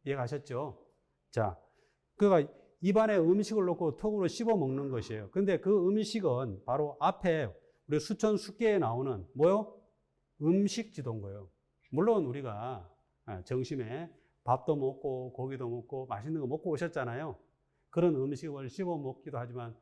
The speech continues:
또 무엇을 씹어 먹어요? 그쵸. 하나님 말씀, 마음의 양식, 이런 걸 우리가 씹어 먹는다는 뜻이에요. 그러니까 주역의 말씀을, 여러분들, 주역의 말씀을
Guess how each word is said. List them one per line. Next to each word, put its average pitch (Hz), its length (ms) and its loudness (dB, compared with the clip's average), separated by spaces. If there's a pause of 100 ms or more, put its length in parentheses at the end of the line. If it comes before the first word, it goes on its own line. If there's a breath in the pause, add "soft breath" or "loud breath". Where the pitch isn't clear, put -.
(120)
또 156 180 0
무엇을 185 380 -2
씹어 180 220 -8
먹어요? 156 500 -4 (2250)
그쵸. 160 480 0
하나님 202 440 4
말씀, 180 540 0 (200 loud breath)
마음의 175 440 6
양식, 139 480 0 (200 loud breath)
이런 247 220 2
걸 233 120 4
우리가 160 220 4
씹어 196 220 -2
먹는다는 135 380 -2
뜻이에요. 104 640 -10 (640)
그러니까 196 200 4
주역의 220 420 2
말씀을, 131 760 -4
여러분들, 139 600 -2
주역의 156 300 -6
말씀을 117 600 -8